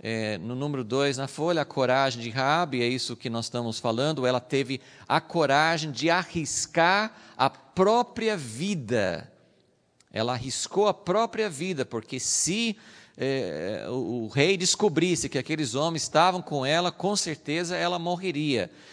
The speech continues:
Então, ela arriscou a própria vida para esconder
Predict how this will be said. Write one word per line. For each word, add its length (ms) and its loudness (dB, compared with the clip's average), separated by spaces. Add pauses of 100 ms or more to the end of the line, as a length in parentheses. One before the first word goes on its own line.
(140)
Então, 220 2
ela 140 4
arriscou 540 2
a 80 4
própria 680 4
vida 600 0 (1200)
para 180 6
esconder 760 0